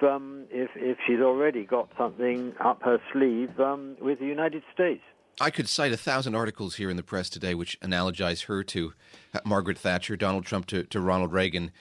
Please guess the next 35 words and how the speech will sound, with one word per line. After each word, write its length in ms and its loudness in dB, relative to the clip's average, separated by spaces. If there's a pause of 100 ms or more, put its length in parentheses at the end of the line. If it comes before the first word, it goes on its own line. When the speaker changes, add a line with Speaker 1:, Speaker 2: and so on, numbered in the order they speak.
(200)
Speaker 2:
Is 180 4
that 180 6
analogy 400 6
good 200 4
as 140 2
you 80 2
see 200 0
it? 100 0
Do 80 0
you, 60 0
do 100 -2
you 40 2
think 280 -4
that 140 -2
there, 200 2
there, 220 2
there 160 4
is 100 2
something 320 -2
to 160 0
that? 240 2 (1080)
Speaker 1:
Well, 340 6 (540)
I 100 6
mean, 320 6 (220)
uh, 80 -2
i-, 640 2
in 180 0
that, 260 2
in 240 -2
a 140 -2 (200)
sort 120 0
of 120 -4
broad 360 4
brush, 300 2 (500)
um, 560 4